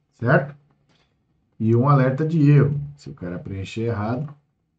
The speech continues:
erro, né?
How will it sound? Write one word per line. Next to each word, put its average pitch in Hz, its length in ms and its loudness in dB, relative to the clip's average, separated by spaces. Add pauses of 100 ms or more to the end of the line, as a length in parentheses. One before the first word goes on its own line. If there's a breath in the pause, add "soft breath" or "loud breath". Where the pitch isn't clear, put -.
(1120)
erro, 98 500 -4 (480)
né? 113 440 -4